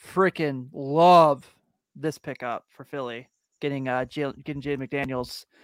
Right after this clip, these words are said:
You move Mar-, you, you move Matisse Thybulle, uh, in a three-way trade.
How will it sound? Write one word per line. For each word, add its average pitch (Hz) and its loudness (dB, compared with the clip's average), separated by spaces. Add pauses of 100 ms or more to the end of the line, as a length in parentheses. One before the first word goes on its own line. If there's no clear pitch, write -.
(200)
You 147 -4
move 165 4
Mar-, 175 2
you, 180 -2 (220)
you 175 -4
move 180 6
Matisse 180 -4
Thybulle, 156 2 (500)
uh, 131 -2
in 139 -2
a 131 -6
three-way 147 -6
trade. 131 -8